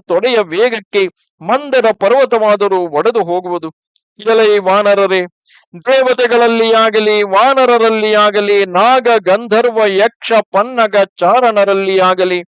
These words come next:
ಈ ಮೈಂದ ದ್ವಿವಿಧರೊಡನೆ ಯುದ್ಧಕ್ಕೆ ನಿಲ್ಲುವ ವೀರನು ಯಾವನೊಬ್ಬನಾದರೂ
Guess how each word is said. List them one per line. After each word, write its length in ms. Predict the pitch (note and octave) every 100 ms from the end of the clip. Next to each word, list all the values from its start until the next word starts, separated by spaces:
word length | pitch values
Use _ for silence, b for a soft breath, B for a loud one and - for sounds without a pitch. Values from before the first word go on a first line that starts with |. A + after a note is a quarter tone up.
| _ _ _ -
ಈ 220 | B3+ C4
ಮೈಂದ 560 | A3 G3+ C4+ C#4+ C4+ B3
ದ್ವಿವಿಧರೊಡನೆ 920 | G3 D3 G3+ C#4 B3 A3+ G#3+ G#3 G#3
ಯುದ್ಧಕ್ಕೆ 640 | F#3+ E3 G#3 F3+ A#3+ - B3+
ನಿಲ್ಲುವ 520 | G#3+ G#3 G3+ F#3+ F#3
ವೀರನು 680 | D3+ F#3 C4 A3+ G3 F#3 F3+
ಯಾವನೊಬ್ಬನಾದರೂ 1200 | C#3+ D3+ G#3 B3+ B3 C4+ - C#4 A#3 G#3+ G3+ G3